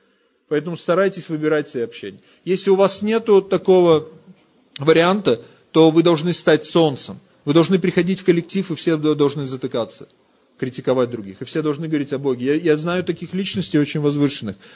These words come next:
которые работают в, э, которые работают, э, в материальных, э, ну, в таких коллективах, довольно материалистичных, где много критикуют,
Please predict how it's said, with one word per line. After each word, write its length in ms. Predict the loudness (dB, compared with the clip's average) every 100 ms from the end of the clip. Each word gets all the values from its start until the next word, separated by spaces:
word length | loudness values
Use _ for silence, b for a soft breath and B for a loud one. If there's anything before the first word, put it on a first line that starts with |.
| B B
которые 340 | -6 -2 0 0
работают 480 | 0 -2 -4 -4
в, 120 | -4 -2
э, 420 | 2 2 0 -4 -10 _ _ _ _ _ _ _ _ _ _
которые 380 | -6 0 2 6
работают, 800 | 4 6 2 4 4 4 2 -2
э, 280 | 2 2
в 140 | 0 -2
материальных, 800 | -10 -4 2 2 2 -4 -10 -8
э, 500 | -4 -2 -2 -4 -8 b b b
ну, 80 | -4
в 40 |
таких 280 | -2 -2 0
коллективах, 580 | 0 0 -2 -4 -2 0
довольно 220 | -2 -2
материалистичных, 760 | -4 -4 -4 -6 -10 -10 -12
где 100 | -10
много 280 | -8 -6 -8
критикуют, 600 | -10 -10 -10 -2 0 0